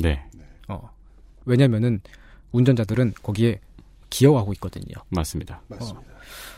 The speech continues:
Speaker 2: 인도에서 만일 피켓을 들고 보여준다면
Speaker 3: 음.
Speaker 2: 합법적으로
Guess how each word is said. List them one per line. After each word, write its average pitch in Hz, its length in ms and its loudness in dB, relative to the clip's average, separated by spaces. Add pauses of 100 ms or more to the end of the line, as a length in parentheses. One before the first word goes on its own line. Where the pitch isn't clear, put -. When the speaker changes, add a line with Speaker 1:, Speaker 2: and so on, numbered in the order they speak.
(140)
Speaker 2:
인도에서 170 500 8
만일 117 460 4 (160)
피켓을 139 420 4
들고 110 300 0
보여준다면 95 880 0
Speaker 3:
음. - 120 -20 (400)
Speaker 2:
합법적으로 95 760 0